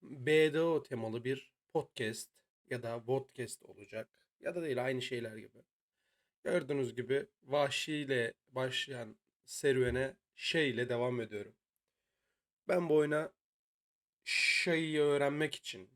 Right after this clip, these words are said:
Shai'yi merak ettiğim için başlamıştım. Aynı şekilde League of Legends'a da mesela Teemo için başladım diyebilirim. Açıkçası ben bu oyuna bundan bir sene önce başladığımda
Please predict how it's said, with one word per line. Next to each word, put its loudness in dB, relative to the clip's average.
Shai'yi -2
merak 0
ettiğim -4
için -6
başlamıştım. -10
Aynı 0
şekilde -2
League 0
of -2
Legends'a 2
da 0
mesela -2
Teemo 0
için -2
başladım -2
diyebilirim. -2
Açıkçası 0
ben 2
bu 4
oyuna 4
bundan 4
bir -2
sene -2
önce -2
başladığımda 0